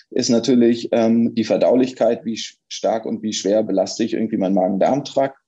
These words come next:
Das heißt, es sollte zum einen genügend Abstand zu der Trainingseinheit sein und es sollten leicht verdauliche Lebensmittel aufgenommen werden.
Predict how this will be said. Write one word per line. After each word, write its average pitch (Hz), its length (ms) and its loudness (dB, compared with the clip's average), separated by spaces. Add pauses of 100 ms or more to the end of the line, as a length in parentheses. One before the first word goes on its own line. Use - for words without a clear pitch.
(280)
Das - 120 0
heißt, 110 120 0
es 110 100 -4
sollte 110 340 0
zum 95 180 -6
einen 104 240 -2
genügend 107 360 0
Abstand - 460 0
zu 135 140 0
der 123 160 2
Trainingseinheit 120 800 0
sein 110 300 0
und 110 180 -2
es 104 80 -4
sollten 101 260 0
leicht - 280 0
verdauliche 95 400 -2
Lebensmittel 98 500 -4
aufgenommen 95 560 -2
werden. - 240 0